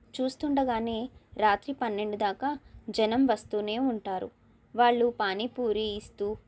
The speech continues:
చూస్తుండగానే బండి నిండా డబ్బులు ఉంటాయి. వాటిని చూసి వాళ్ళు ఎంతో ఆశ్చర్యపోతారు. ఇక దుకాణం సర్దుతుంటే అక్కడి నుంచి హడావిడిగా బండి తీసుకొని వెళ్ళిపోతారు.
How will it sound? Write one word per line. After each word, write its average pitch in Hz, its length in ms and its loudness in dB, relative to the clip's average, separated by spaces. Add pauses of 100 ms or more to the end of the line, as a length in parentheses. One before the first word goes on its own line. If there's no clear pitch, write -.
(360)
చూస్తుండగానే 233 760 0
బండి 202 380 0
నిండా 226 340 2
డబ్బులు 202 460 0
ఉంటాయి. 190 460 -2 (540)
వాటిని 226 380 4 (100)
చూసి 233 240 -6
వాళ్ళు 220 300 0
ఎంతో 208 540 0
ఆశ్చర్యపోతారు. 220 960 -2 (1000)
ఇక 240 400 0 (220)
దుకాణం 208 460 2
సర్దుతుంటే 208 880 -2 (340)
అక్కడి 262 280 4
నుంచి 240 500 -2 (100)
హడావిడిగా 220 680 2 (400)
బండి 202 280 4
తీసుకొని 254 500 -2
వెళ్ళిపోతారు. 202 720 -2